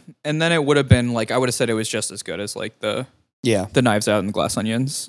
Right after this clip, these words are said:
Speaker 1: of
Speaker 2: Yeah.
Speaker 1: the, of the, of the space. But yeah, that's, that's kind of what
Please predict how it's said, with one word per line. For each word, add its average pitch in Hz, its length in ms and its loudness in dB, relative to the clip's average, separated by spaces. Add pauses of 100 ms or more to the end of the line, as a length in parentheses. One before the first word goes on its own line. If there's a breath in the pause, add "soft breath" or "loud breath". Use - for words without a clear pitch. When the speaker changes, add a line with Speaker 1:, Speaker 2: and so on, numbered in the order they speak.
Speaker 1:
of 123 160 2
Speaker 2:
Yeah. 117 160 4
Speaker 1:
the, 110 60 4
of 113 220 -4
the, 113 260 0 (360)
of 113 100 0
the 120 80 -2
space. 117 400 0 (480 loud breath)
But 151 100 8
yeah, 135 200 6
that's, 175 240 4
that's 220 320 2
kind 233 240 2
of 220 140 2
what 156 300 2